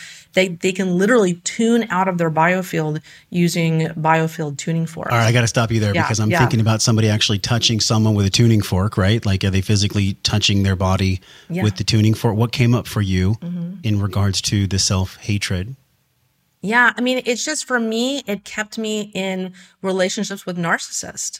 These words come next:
Speaker 1: And, and I just didn't, you know, I'd had lots of therapy. I'd read books on narcissists. I knew my exes were narcissists and things like this, but I just didn't know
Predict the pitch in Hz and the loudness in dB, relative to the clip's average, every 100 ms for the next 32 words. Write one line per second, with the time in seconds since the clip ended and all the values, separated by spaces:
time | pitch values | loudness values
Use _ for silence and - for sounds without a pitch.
0 | - 175 175 175 175 175 180 180 175 196 | -6 -2 0 -2 -4 -4 -4 -4 -4 -4
1 | - 165 190 190 185 175 - _ _ _ | -4 -6 -6 -4 -4 -6 -8 _ _ _
2 | _ 196 202 143 - 190 190 - 214 247 | _ -4 -2 -2 0 0 0 -4 0 0
3 | 214 202 208 175 - 160 196 185 151 160 | 2 0 0 -6 -2 0 0 -2 -6 -4
4 | 170 185 190 - - 180 165 165 165 160 | -4 -4 -6 -12 -12 -10 -8 -6 -8 -8
5 | 180 190 190 180 175 175 185 180 180 170 | -10 -10 -10 -10 -6 -6 -4 -4 -4 -6
6 | - 170 165 165 165 165 165 196 220 233 | -10 -10 -8 -8 -6 -8 -8 -10 -10 -10
7 | 175 170 170 175 165 240 - 185 180 170 | -10 -8 -8 -8 -8 -8 -6 -4 -2 -2
8 | 220 214 - - - _ _ 233 233 233 | -4 -6 -10 -20 -20 _ _ -2 0 0
9 | 208 202 202 202 196 | 0 2 2 0 -2